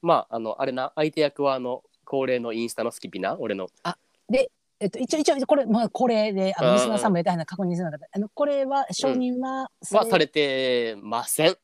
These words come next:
Speaker 2: ません。
Speaker 1: はい。うん。今日の朝も見ました。承認されてないかなと思って見ましたが、承認されてませんでした。
Speaker 2: それは、
Speaker 1: でも好きです。
Speaker 2: 未だ承認されて
Speaker 1: はい。うん。でも好きです。で、
Speaker 2: ほんで、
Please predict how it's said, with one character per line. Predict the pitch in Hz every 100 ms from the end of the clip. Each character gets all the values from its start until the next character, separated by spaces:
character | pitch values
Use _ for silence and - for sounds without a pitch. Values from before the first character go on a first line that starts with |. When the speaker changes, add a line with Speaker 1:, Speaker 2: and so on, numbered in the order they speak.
| _
Speaker 2:
ま | 185
せ | 147 -
ん。 | 156 -
Speaker 1:
は | - 285
い。 | 120
う |
ん。 | 539 - - - 539 - -
今 | 175
日 |
の | 147
朝 | 143 202
も | 190
見 | 131
ま | 123
し | - -
た。 | 127 - - 339 -
承 | - 131
認 | 127
さ | 135
れ | -
て | 127
な | 101
い | 98
か | -
な | -
と | -
思 | 123
っ | 117
て |
見 | 117 127
ま | 127
し | -
た | 120
が、 | 139
承 | - 131
認 | 123
さ | 139
れ | 131
て | 117
ま | 113
せ | -
ん | 403
で | 381
し |
た。 | 359
Speaker 2:
そ | 302
れ |
は、 | 339 349 - -
Speaker 1:
で | -
も | 311
好 | 339
き | 320
で | 370 -
す。 | -
Speaker 2:
未 | 359 311
だ | 320
承 | 269
認 | 302
さ | 330
れ | 233
て | 180
Speaker 1:
は |
い。 | 330 - 466
う | 165
ん。 |
で | 170
も | 127
好 | -
き | 127
で | 120 170
す。 | - - - - - _ _ - 185 156 185
で、 | 214 262
Speaker 2:
ほ |
ん | 302
で、 | 403